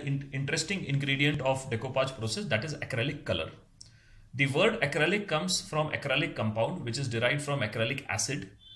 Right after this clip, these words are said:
Using this compound, a number of, uh, material is there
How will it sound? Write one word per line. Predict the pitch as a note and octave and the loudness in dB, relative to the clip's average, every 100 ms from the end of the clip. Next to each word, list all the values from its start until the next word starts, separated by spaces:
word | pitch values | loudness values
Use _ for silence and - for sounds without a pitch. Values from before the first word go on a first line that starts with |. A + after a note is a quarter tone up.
| - - - | -20 -20 -6
Using | A#2+ F#3+ A3 C#4+ | 4 6 6 6
this | C4+ | 2
compound, | - D#3 D3 D#3 F#3 D#3+ | 0 0 2 2 2 0
a | D#3+ | 0
number | F3 G#3 | 0 -2
of, | G3+ G#3 G#3 - - | -2 -2 -4 -10 -6
uh, | C3+ B2+ B2+ B2 | 0 2 2 0
material | B2+ C#3+ D3+ E3 | -2 0 2 2
is | E3 D3+ D3 A#2+ | 0 0 0 0
there | C3 C#3 C#3 | 0 0 -2